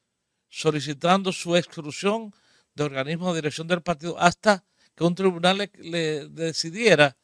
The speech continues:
la suerte que podía correr, inocente o culpable. Yo siento que esa cultura de solicitud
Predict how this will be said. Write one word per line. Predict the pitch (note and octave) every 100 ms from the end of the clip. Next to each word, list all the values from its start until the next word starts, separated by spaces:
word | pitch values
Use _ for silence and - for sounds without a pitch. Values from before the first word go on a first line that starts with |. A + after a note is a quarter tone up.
| _ _ _
la | - C#3+
suerte | E3 F3 A3
que | F3+
podía | D#3+ D#3+
correr, | D3+ C#3 D#3 D3 A#2
inocente | C#3 C3 - F3+ F#3
o |
culpable. | D3+ A2 C3+ A2+ D2 D2+ _ _ _ _ _ _ _ _
Yo | - F3+ G3+ F3+
siento | - E3 D#3+ F3 E3 G#3+ - _ _ _ _ _ _ _ -
que | F#3
esa | F#3+ A#3
cultura | A3 G3+ - A3 F#3+ D3 B2+ B2+
de | C#3 C3+ _ -
solicitud | - D#3 D3+ - C#3 - A#3 A#3+